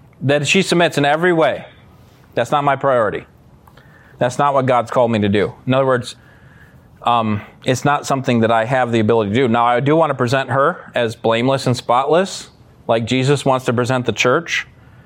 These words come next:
So I do want to see her change and grow. And, but when I'm focusing on the problems on her side, that's where I'm getting myself into lots of trouble, because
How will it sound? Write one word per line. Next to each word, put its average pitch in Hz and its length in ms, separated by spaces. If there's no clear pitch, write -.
So - 140
I 120 60
do 135 180
want 147 200
to 135 80
see 131 200
her 123 160
change 123 460
and 123 140
grow. 120 460
And, 110 300
but - 420
when 139 220
I'm 151 260
focusing 143 800
on 139 400
the 127 100
problems 160 520
on 120 140
her 135 280
side, 165 500
that's 139 240
where 139 140
I'm 117 100
getting 120 240
myself 107 680
into 107 220
lots 101 280
of 92 100
trouble, 92 320
because 101 500